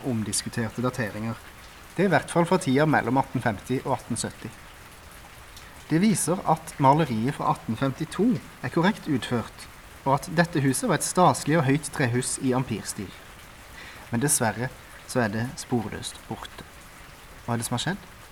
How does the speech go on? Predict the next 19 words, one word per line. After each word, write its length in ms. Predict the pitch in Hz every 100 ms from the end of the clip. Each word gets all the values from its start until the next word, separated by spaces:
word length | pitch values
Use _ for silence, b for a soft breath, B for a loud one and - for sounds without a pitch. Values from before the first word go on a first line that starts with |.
| - - - - - - - - - - - - - 131
Et 80 |
xylografi, 640 | - 165 170 180 185 175 185 107 98
eller 220 | 104 95 -
tresnitt, 600 | - 156 - - - - - B B B -
som 140 | 147 -
først 160 | 139 -
kom 120 | 131
på 80 | 143
trykk 300 | 139 156 -
i 60 | -
Skillingsmagasinet 960 | 120 110 107 117 113 - 113 135 175
i 60 | 135
atten 180 | - 120
syttisju, 540 | 120 139 - 135 202 B B B -
viser 300 | 175 165 254
litt 180 | 156 -
av 80 | 139
Hammers 300 | 123 113 -
hus. 300 | 95 -